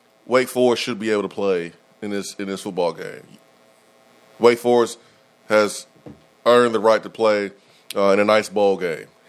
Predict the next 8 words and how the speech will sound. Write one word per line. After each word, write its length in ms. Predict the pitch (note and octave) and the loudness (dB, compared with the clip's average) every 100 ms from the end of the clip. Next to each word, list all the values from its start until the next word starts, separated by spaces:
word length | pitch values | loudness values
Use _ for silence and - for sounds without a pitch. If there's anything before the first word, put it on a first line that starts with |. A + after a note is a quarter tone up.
| - | -8
and 520 | G#2 G2+ G2 F#2 F2+ _ _ _ _ _ _ _ _ _ _ _ - _ | -6 -4 -4 -8 -12 _ _ _ _ _ _ _ _ _ _ _ -20 _
I'm 140 | A#2+ | 0
glad 260 | A#2 A#2 A#2 | 4 4 4
that 80 | G#2+ | 0
they 120 | G#2+ | -6
found 580 | G#2 A2+ G#2+ G#2+ G2+ F#2+ - _ _ _ _ _ | -4 -2 0 -2 -4 -10 -18 _ _ _ _ _
a 160 | A2 G#2 | 2 2
replacement. 720 | G2 F2+ G#2+ G2 - E2+ | -2 -4 -4 -4 -6 -18